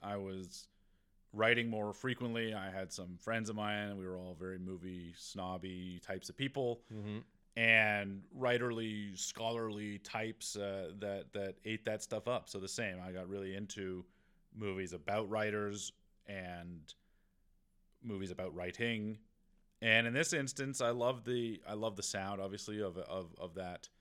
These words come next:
Speaker 1: of the typewriter. But I also enjoyed the idea, like this, when I was asked, I've been asked many, many times, I'm sure,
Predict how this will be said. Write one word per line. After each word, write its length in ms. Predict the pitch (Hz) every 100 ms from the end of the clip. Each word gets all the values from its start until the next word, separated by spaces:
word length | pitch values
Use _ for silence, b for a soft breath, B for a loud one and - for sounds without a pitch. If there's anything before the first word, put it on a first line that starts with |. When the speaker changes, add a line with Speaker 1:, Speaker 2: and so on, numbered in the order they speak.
| _ _ _ _ _ _ -
Speaker 1:
of 120 | 123
the 60 | 101
typewriter. 500 | 123 127 127 104 98
But 220 | 82 110
I 160 | 117 120
also 440 | - 131 147 151
enjoyed 380 | 135 120 127 123
the 100 | 113
idea, 420 | 110 101 135 127
like 180 | 107 120
this, 220 | 143 143 b b b
when 120 | 120
I 100 | 117
was 140 | 120 120
asked, 440 | 123 123 - - - - -
I've 120 | 85
been 160 | 92 90
asked 320 | 85 92 - -
many, 180 | 90 87
many 200 | 82 82
times, 280 | - 85 80
I'm 80 | 76
sure, 220 | 92